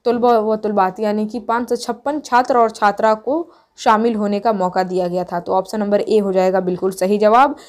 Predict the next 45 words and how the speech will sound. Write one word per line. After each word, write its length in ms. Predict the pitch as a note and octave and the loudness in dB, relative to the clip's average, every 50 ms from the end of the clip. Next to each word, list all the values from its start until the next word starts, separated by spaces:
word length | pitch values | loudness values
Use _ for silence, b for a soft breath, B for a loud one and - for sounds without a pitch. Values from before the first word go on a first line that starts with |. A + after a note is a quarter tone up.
| B B _ | B B _
क्वेश्चन 240 | - C4+ C4 - C#4+ | -6 -4 -4 -4 -6
नंबर 200 | C#4+ C#4+ C#4 C4+ | -4 -2 -2 -4
सिक्सटी 380 | - - C#4 C4+ - - - F4 | -4 -6 -8 -10 -6 -2 -2 0
फ़ाइव 280 | - - B3+ A#3+ B3+ B3 B3 | 4 4 4 4 4 2 0
है 120 | A3 A3+ A3+ b b b b _ - | 0 0 -2 b b b b _ -10
कि 60 | C4 G#3+ | -6 0
बाल 300 | G#3 A3+ A#3+ C4 C#4 C#4 | 4 6 6 6 4 4
व 160 | C4+ B3+ A#3 | 2 0 2
ज्ञान 320 | G#3 A3+ G3+ A3 A#3+ B3+ | 2 2 2 2 0 -2
कांग्रेस 440 | B3 - A3 A3 A3 G#3+ A3+ A3+ - | -2 -2 -2 0 0 -2 -4 -4 -4
में 120 | A3 G#3+ G#3 | -6 -8 -6
कितने 360 | G#3+ B3 G#3+ - B3+ C4+ C4+ - - | -8 -10 -10 -6 -4 -4 -4 -4 -8
असातिज़ा 500 | G#3+ G#3+ - G#3+ G#3+ G#3+ G#3 G#3 B3+ B3+ | -8 0 2 2 2 2 0 0 0 0
हिस्सा 300 | A#3+ A3+ G#3+ - G#3 G3+ | 2 0 0 -2 -2 -2
लिए 160 | G3+ F#3+ F#3+ | 0 -2 -2
थे, 120 | F#3+ G#3 | -2 -2
यानी 160 | G#3 G3+ G#3 | -2 -2 -4
कि 140 | G#3 G#3 G#3+ G#3+ | -4 -6 -6 -6
कितने 520 | - - A3+ G#3+ - A#3+ C4+ D4 D#4 D#4+ D#4+ B B B - - | -8 -10 -14 -12 -10 -4 0 0 0 0 -2 B B B -4 0
टीचर 300 | D#4+ D4+ C#4+ F4+ E4 D4 | 2 2 6 6 6 6
हिस्सा 280 | C4 B3+ B3+ - A3 G#3 | 4 2 0 0 0 0
लिए 200 | G3 F3+ F#3+ F#3 | 0 -2 -4 -6
थे, 220 | F#3+ - F#3 F#3 | -6 -10 -16 -14
कितने 320 | - - C4+ - D#4 D#4+ | -14 -14 -8 -4 -4 -2
टीचर 320 | - C4 A#3+ G#3+ - G3+ - | -2 -2 -2 0 0 -2 -2
थे? 180 | - - F#3 F3 B B B B B B _ | -2 -6 -8 -10 B B B B B B _
तो 140 | - - - - | -8 -8 -4 0
एक 260 | C4 C#4+ D4+ D4+ - - - A#3 | 2 2 2 0 -2 -4 -2 0
हज़ार, 420 | G#3+ G3+ A3+ A3+ G#3 F#3 F3+ F3 - _ _ _ _ _ _ _ - | 4 6 6 6 6 4 0 -4 -12 _ _ _ _ _ _ _ -2
याद 240 | A3 A3 A#3+ A3+ A#3 | 0 0 0 0 -2
कीजिए, 340 | - C4 A#3+ A#3 D4 G#4+ - - _ _ _ - | -4 -4 -2 -2 -4 -6 -6 -10 _ _ _ -14
जी 180 | G#3 F#3+ G#3+ G3 | -8 -6 -4 -4
हाँ, 120 | F#3 E3+ | -4 -2
एक 260 | - - C4+ C4 C4+ B3+ | 0 0 0 2 2 2
हजार 220 | A#3 A#3+ A#3+ A#3 | 2 2 2 2
एक 280 | A3+ - G#3+ G#3 G#3 - | 2 2 0 0 0 -2
सौ 200 | - B3 D4 F#4+ | -2 0 0 0
पैंसठ। 680 | F#4+ - _ _ - F#3+ F3+ F3+ - - F3 E3+ - | -2 -6 _ _ -6 -6 -6 -6 -6 -8 -10 -10 -8
Option 300 | - G#3 G#3+ G#3 G#3 - | -4 -2 -2 -2 -4 -6
number 260 | A3+ A3 G#3+ G#3 G#3 | -6 -4 -2 -2 -2
B 100 | G3+ F#3 | -2 -2
is 260 | F#3 A3 G#3 F3+ G3+ F3+ | -4 -2 -2 -2 -2 -4
the 120 | F3 - | -6 -8
correct 460 | F#3 F#3 - F#3 F#3 F3+ F3+ - F3+ | -8 -6 -4 -4 -4 -4 -4 -6 -10
answer। 220 | F3+ F3 F3 F#3 | -10 -6 -6 -6